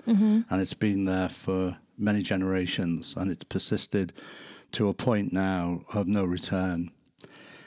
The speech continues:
Speaker 2: Where the blame and responsibility lies, I think, is a much more complex problem, and one that I hope we can actually discuss and get into.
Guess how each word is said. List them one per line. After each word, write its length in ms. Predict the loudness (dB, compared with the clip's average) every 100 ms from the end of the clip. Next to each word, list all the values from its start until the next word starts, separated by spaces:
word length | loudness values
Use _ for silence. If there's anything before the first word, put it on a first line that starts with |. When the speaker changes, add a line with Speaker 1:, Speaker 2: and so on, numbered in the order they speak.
| _
Speaker 2:
Where 260 | 2 4 4
the 100 | 4
blame 380 | 4 4 4 2
and 120 | 2
responsibility 800 | 0 0 0 2 2 0 2 2
lies, 540 | 2 4 2 2 -2 -2
I 140 | -2
think, 400 | 0 0 0 -2
is 120 | 0
a 60 | 0
much 200 | 0 0
more 180 | 0 0
complex 800 | 0 -2 0 -4 -4 -6 -8 -12 -18
problem, 560 | -4 -2 0 0 -2 -4 -8 -20 -20 -20 -20 -4
and 280 | 0 2 2
one 220 | 2 4
that 140 | 2 0
I 220 | 0 -2 -4
hope 260 | -2 -2 0
we 160 | -4
can 420 | -2 -2 0 -2 -4 -4
actually 420 | -4 -2 -2 -2
discuss 580 | -2 -4 -2 -2 -2 -2
and 120 | -2
get 160 | -2 -2
into. 480 | -2 -2 -2 -2